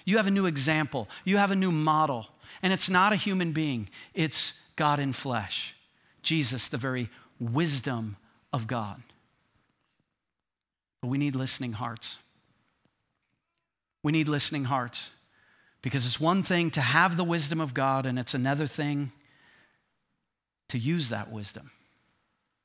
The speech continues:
So, I'm gonna invite you to bow your heads as we close.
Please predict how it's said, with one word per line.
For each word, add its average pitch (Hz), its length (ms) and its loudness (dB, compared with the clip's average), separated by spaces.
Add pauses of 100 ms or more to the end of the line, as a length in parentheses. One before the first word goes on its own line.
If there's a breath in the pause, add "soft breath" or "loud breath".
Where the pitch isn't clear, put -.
(760)
So, 143 220 2
I'm - 1300 -16
gonna 156 100 0
invite 139 300 0
you 143 40 -4
to 131 60 -4
bow 131 200 0
your 127 120 -2
heads 117 240 -2
as 117 160 -6
we 123 80 -4
close. 127 460 -4